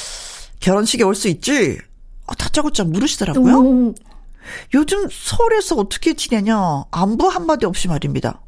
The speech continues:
Speaker 1: 마음이 상해서 저는, "아, 요즘 직장 일이 바빠서 결혼식에 참석하기가 좀 어려울 것 같아요. 아드님 결혼 축하드립니다. 못 찾아뵙게 돼서 정말 죄송합니다."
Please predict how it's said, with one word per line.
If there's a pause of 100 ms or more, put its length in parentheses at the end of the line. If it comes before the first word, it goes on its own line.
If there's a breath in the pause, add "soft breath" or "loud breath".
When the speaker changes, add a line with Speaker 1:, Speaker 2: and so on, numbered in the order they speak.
(220)
Speaker 1:
마음이
상해서
저는, (680 loud breath)
"아,
요즘
직장
일이
바빠서
결혼식에
참석하기가
좀
어려울
것
같아요. (300 loud breath)
아드님
결혼
축하드립니다. (380 loud breath)
못
찾아뵙게
돼서
정말
죄송합니다."